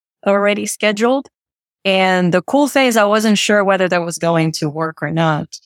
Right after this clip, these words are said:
but I'm starting to see, you know, slowly now people are starting to look at the pins, save them, share them. So my impressions are going up. I have a total of, you know, grand total of five followers <laughs> right now, which is, you know,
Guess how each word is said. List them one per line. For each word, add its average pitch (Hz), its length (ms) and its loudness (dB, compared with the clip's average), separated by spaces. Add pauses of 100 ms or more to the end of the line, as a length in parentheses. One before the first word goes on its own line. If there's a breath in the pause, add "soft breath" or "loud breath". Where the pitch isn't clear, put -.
(280)
but 160 260 0
I'm 175 160 -2
starting 190 440 0
to 175 120 -2
see, 160 540 -2
you 175 60 -2
know, 151 140 0
slowly 170 580 2
now 151 180 0
people 156 320 -2
are 147 100 0
starting 151 460 -2
to 147 400 -8
look 190 180 -4
at 196 100 -2
the 190 80 -4
pins, 180 720 -6 (180)
save 170 420 -2
them, 156 400 0
share 156 420 0
them. 151 420 -2
So 156 220 -2
my 156 160 2
impressions 165 600 0
are 160 120 0
going 151 300 -2
up. 214 220 0 (800)
I 170 60 -2
have 170 240 -2
a 160 60 0
total 160 420 0
of, 151 200 -2 (220)
you 160 100 0
know, 143 160 -4
grand 170 260 0
total 160 260 2
of 135 120 -8 (100)
five 185 200 0
followers 202 600 0
<laughs> - 20 4
right 233 160 2
now, 277 280 2
which - 280 -4
is, - 440 -6 (140)
you 208 540 -4
know, - 220 -4